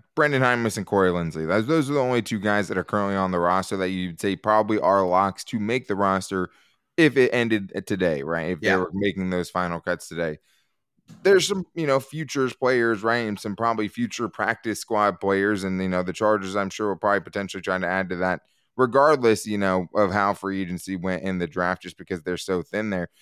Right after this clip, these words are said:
Speaker 1: And that's why someone like a Zion Johnson, you know, is so tempting, because it's
Speaker 2: Yeah.
Speaker 1: like, not only could you just, you know, start him there and be like, "All right, you're good at left guard or right guard," right? And now you don't have to worry about that position at all.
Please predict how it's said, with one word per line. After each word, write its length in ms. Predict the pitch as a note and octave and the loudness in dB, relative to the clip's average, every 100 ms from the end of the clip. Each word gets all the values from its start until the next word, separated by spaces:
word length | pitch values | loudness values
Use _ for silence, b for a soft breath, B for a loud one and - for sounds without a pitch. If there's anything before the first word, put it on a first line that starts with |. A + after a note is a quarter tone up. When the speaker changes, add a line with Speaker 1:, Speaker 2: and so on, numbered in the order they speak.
| b | b
Speaker 1:
And 120 | - F#3+ | -2 2
that's 180 | F3+ | 2
why 200 | D#3+ C#3 | 2 0
someone 360 | C#3 C#3 C3 A2+ | 2 0 2 0
like 160 | A2 G2+ | 0 -2
a 80 | |
Zion 380 | F#2 F2+ F#2 G2 | -4 -2 -2 -2
Johnson, 520 | F2 F#2 G2 G2 F#2 | -2 -2 -2 -4 -4
you 140 | F2 F#2 | -4 -2
know, 260 | F#2 F2+ - | 0 -2 0
is 200 | G#2 F#2 | 0 0
so 200 | G#2 F#2+ | -2 -2
tempting, 500 | - B2+ C3 F#2 F2+ | -2 -2 -2 -6 -6
because 320 | E2 G2 F2 | -4 -4 -4
it's 60 | F#2 | -2
Speaker 2:
Yeah. 80 | |
Speaker 1:
like, 160 | F#2 F#2+ | 0 2
not 240 | A2 G#2+ | 2 2
only 360 | G#2+ A2 G#2+ G2+ _ _ _ _ _ _ _ | 2 0 -2 -2 _ _ _ _ _ _ _
could 260 | - F#3+ D3+ | 4 4 4
you 120 | C#3 | -2
just, 280 | B2 B2 - - _ _ | 0 0 -4 -20 _ _
you 160 | A#2+ G#2+ | -4 -4
know, 60 | |
start 420 | G2 - B2 A#2 | -4 2 4 4
him 160 | A2+ G#2+ | 2 0
there 200 | G#2+ G#2 | 2 2
and 120 | G2 | 0
be 100 | G2 | 2
like, 180 | G2 F#2+ | 2 4
"All 60 | G#2+ | 4
right, 240 | A2 F#2+ | 4 2
you're 180 | G2 A2 | 0 -2
good 340 | E2+ A#2 A#2+ | 0 4 6
at 120 | G#2+ F#2+ | 6 6
left 240 | G#2+ G#2 | 4 4
guard 300 | G2+ G2+ G#2 | 4 4 4
or 200 | G#2+ C3+ | 4 4
right 260 | G#2+ G#2 F#2 | 4 2 2
guard," 360 | F#2+ F#2 F#2 | 2 4 2
right? 240 | F#2 F#2+ G2 | 2 0 0
And 320 | G2 F#2+ F#2 | 0 0 0
now 280 | G2+ G2+ F#2 | 2 2 -2
you 120 | G2+ | -8
don't 240 | F2+ G#2+ | -2 0
have 180 | G#2+ G#2 | 2 0
to 60 | G2+ | 0
worry 260 | F#2+ G2 G2 | 0 2 2
about 280 | F#2+ F#2+ | 0 0
that 200 | F#2+ F#2+ | 2 0
position 380 | F#2 F2 F#2+ F#2 | -2 -6 -6 -4
at 100 | F2 | 2
all. 300 | G#2 G#2+ G2+ | 4 4 2